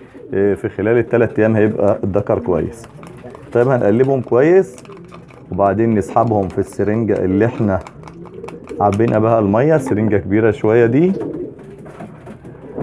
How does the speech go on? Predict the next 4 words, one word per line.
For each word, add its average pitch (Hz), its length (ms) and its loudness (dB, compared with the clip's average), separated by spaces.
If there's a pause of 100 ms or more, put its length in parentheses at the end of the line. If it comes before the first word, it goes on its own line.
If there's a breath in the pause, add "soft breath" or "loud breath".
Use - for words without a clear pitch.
(560)
اهو 110 280 2 (140)
دي. 131 180 2 (1160)
تمام. 117 380 0 (4000)
سحبناهم. 113 800 -2